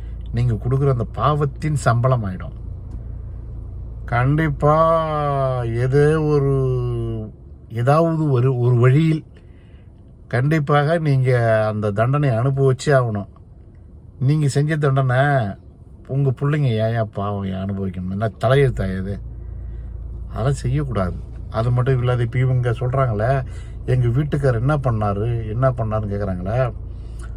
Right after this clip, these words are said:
அவங்கள தான் பார்த்து கேக்குறேன். ஏங்க, ஆ, முதல்ல அடிச்சு கொல்லாமாங்க?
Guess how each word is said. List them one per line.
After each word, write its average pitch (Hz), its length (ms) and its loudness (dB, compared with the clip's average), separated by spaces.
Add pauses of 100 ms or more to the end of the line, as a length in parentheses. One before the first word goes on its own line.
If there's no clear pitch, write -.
(680)
அவங்கள 123 380 2
தான் 131 160 4
பார்த்து 113 280 0
கேக்குறேன். 107 560 -2
ஏங்க, 101 460 -2 (960)
ஆ, 95 180 -6
முதல்ல 101 500 -2
அடிச்சு 123 360 -6
கொல்லாமாங்க? 92 600 -4